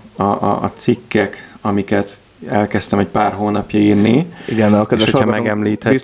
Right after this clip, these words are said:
Speaker 2: biztos, igen,
Speaker 1: <laughs>
Speaker 2: ö, találkoztak már német Nikolasz, ö, nevével, ugye rendszeresen publikál a heti lapunkba. Nagyon örülünk neki egyébként.
Speaker 1: <laughs>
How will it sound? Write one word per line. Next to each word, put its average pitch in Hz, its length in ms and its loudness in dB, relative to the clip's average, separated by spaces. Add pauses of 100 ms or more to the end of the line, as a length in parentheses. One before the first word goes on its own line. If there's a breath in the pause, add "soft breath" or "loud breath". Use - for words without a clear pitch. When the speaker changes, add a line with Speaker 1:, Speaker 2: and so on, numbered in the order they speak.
(100)
Speaker 2:
biztos, 127 160 -4 (140)
igen, 113 260 2
Speaker 1:
<laughs> 110 40 2 (240)
Speaker 2:
ö, 110 60 -4
találkoztak 113 680 0
már 113 460 2
német 107 340 2
Nikolasz, 107 680 2
ö, 104 340 4 (120)
nevével, 104 440 2
ugye 110 260 4
rendszeresen 104 800 0 (100)
publikál 101 600 2
a 104 220 0 (240)
heti 98 260 -2
lapunkba. 107 680 0 (840 loud breath)
Nagyon 104 280 2
örülünk 98 320 2
neki 101 220 -2
egyébként. 113 520 2
Speaker 1:
<laughs> - 80 -10